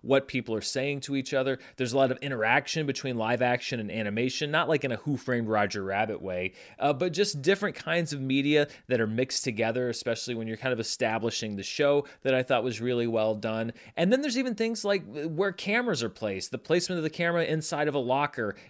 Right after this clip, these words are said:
during a school scene that kind of freshens up some of these settings that we've seen before. Marvel has been criticized often, I think sometimes rightly and sometimes wrongly,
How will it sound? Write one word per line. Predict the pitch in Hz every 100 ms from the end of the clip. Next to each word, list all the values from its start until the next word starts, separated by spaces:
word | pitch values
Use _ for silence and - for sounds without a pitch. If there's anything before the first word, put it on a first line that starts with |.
| -
during | 139 139
a |
school | - - 151 160
scene | 160 - 110
that | 104 87
kind | - 175
of | 175
freshens | - - 185 185 175 156 127
up | 143 127
some | - 139
of | 131
these | 120 117
settings | - 123 117 107
that | 117
we've | 110 101
seen | - 131 123
before. | 98 - 64 - -
Marvel | 151 214 277
has | 277 151
been | 190
criticized | - 196 190 151 123 110
often, | 101 117 123 107 101
I |
think | 107 139
sometimes | - 139 135 120 110
rightly | 113 190 - 196
and | 156
sometimes | - 156 143 127 117
wrongly, | 107 113 135 127 117 113